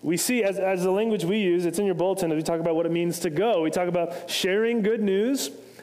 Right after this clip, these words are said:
and showing great love. We don't wanna be a church that's all talk, "Hey,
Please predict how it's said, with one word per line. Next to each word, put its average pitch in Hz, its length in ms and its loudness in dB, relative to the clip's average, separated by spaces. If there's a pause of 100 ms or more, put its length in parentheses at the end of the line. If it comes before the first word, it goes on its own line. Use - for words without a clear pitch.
(240)
and 190 220 0
showing 202 460 0
great 202 260 2
love. 262 420 0 (840)
We 180 100 0
don't 262 120 2
wanna 269 160 2
be 240 120 2
a 226 40 2
church 247 280 -2
that's 208 180 0
all 220 120 2
talk, 226 380 0
"Hey, 226 540 0